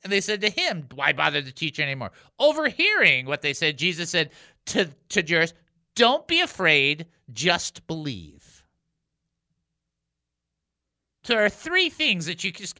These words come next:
you can't miss this. Number one, Jesus is telling the guy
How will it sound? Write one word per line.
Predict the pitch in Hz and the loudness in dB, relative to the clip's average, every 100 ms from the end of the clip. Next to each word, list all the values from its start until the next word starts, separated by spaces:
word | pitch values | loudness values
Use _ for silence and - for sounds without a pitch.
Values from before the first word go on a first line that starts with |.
| - - | -18 -16
you | |
can't | 185 349 302 196 | -8 -4 -4 -2
miss | 262 - | -4 -4
this. | - 90 - | -6 -10 -10
Number | 185 208 240 | -8 -6 -6
one, | 370 427 254 190 202 - - - - 135 | -2 2 4 4 0 -10 -20 -20 -20 -10
Jesus | 165 240 359 320 175 175 170 - | -4 2 2 2 2 2 0 -4
is | 196 - | -6 -6
telling | - 285 330 262 170 147 123 _ _ _ - | 0 2 2 0 -2 -8 -16 _ _ _ -6
the | 220 202 | -4 -2
guy | 170 311 359 156 101 170 226 | -2 0 2 0 0 -2 -4